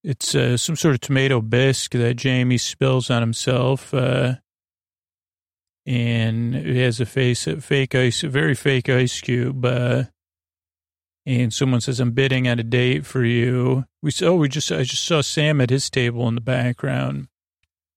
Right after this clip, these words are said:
He was laugh-, like, uh, really laughing. Uh, now he's eating and listening, Sam, over Roy's shoulder.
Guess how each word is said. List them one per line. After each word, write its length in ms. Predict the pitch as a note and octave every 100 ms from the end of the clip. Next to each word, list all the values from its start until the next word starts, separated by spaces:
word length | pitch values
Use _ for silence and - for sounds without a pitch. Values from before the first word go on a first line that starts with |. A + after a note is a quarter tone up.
| _
He 60 | D3+
was 120 | C3+
laugh-, 540 | C3+ A#2+ B2 B2+ C3 -
like, 460 | D3+ C3 A#2 A2
uh, 160 | C3 A#2+
really 240 | A#2+ A#2+
laughing. 800 | A#2 B2 B2 B2 B2+ C3+ B2+ B2+
Uh, 400 | B2+ B2 C3 C3 - _
now 280 | G#3 C#3 C#3+
he's 180 | C3 C3+
eating 480 | C3 C3+ B2 A#2+ C3
and 360 | B2 B2 A#2+
listening, 840 | B2 B2+ - B2+ A#2+ B2+ C3 B2 B2 _
Sam, 500 | - C3 A#2+ A#2 A#2+
over 300 | C3 A#2 A#2+
Roy's 280 | A#2+ A#2+ A2+
shoulder. 840 | - C3+ A#2 A#2 A#2 C3 C3 C3